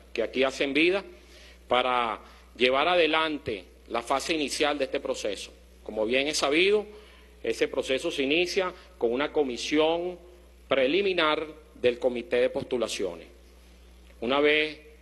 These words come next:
nombrados y juramentados los once diputados, procedí-, procedimos a, a darle estricto cumplimiento a lo que la ley establece y convocamos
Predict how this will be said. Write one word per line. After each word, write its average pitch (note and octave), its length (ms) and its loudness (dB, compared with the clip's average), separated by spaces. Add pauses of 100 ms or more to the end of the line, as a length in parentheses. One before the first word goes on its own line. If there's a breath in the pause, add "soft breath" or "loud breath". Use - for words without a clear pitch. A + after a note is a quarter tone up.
(120)
nombrados C#3 580 0
y D3+ 40 2
juramentados C#3 680 0
los B2 100 2
once C3 280 0
diputados, E3+ 600 0
procedí-, C3+ 520 0
procedimos D3 640 0
a, C#3+ 280 -2
a A#2+ 120 -2
darle C#3+ 420 0 (200 loud breath)
estricto F3 500 -2
cumplimiento F#3 600 0
a F3+ 40 2
lo D3+ 140 0
que C#3+ 80 -4
la B2 100 0
ley C3 240 2
establece B2+ 600 -4 (420 loud breath)
y F3 100 -2
convocamos C#3 800 0